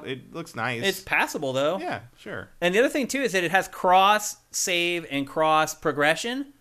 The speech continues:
Speaker 1: Oh, yeah,
Speaker 2: So you
Speaker 1: that's
Speaker 2: can
Speaker 1: smart.
Speaker 2: play it on your phone while you're out and about and then go home and pick it up right on your P C, uh, which is really smart and a good idea.
Speaker 1: Mm-hmm.
Speaker 2: Um, I don't know if, I'm guessing the P C version is gonna be free to play.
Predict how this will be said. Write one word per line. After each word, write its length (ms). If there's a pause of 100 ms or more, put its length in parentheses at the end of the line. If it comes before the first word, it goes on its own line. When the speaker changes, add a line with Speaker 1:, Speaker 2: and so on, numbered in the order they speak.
(200)
Speaker 1:
Oh, 80
yeah, 160
Speaker 2:
So 140
you 80
Speaker 1:
that's 100
Speaker 2:
can 80
Speaker 1:
smart. 120
Speaker 2:
play 240
it 100 (280)
on 240
your 120
phone 460
while 140
you're 100
out 140
and 80
about 420
and 100
then 100
go 160
home 240
and 100
pick 200
it 100
up 160
right 160
on 100
your 140
P 220
C, 540 (340)
uh, 80
which 160
is 80
really 180
smart 420
and 120
a 40
good 160
idea. 580 (280)
Speaker 1:
Mm-hmm. 400
Speaker 2:
Um, 500 (720)
I 120
don't 320
know 160
if, 120
I'm 200
guessing 340
the 80
P 160
C 140
version 240
is 60
gonna 140
be 80
free 160
to 80
play. 420